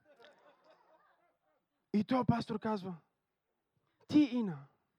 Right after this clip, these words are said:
сбивам го, за да го разберете, "искаш ли да вземеш абсолютно целия си живот? Всичко, което имаш и всичко, което знаеш,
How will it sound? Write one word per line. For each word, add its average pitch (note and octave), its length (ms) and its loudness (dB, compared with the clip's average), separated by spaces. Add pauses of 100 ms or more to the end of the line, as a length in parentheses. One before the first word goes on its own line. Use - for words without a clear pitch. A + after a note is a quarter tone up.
(1500)
сбивам G3 460 6
го, D3+ 120 -2
за D3 120 -4
да D3+ 100 -2
го D#3 100 0
разберете, D#3+ 500 0 (840)
"искаш C#4 320 -4
ли C4+ 60 -4
да A#3 80 -4
вземеш A3 380 -6
абсолютно A#3 500 -8
целия F#3+ 280 -4
си - 140 -14
живот? B2 300 -16 (1160)
Всичко, - 360 -8
което F3 300 -4
имаш D#3+ 280 -10
и F#3 40 -14
всичко, - 340 -14
което F#3 300 -4
знаеш, C#3+ 520 -12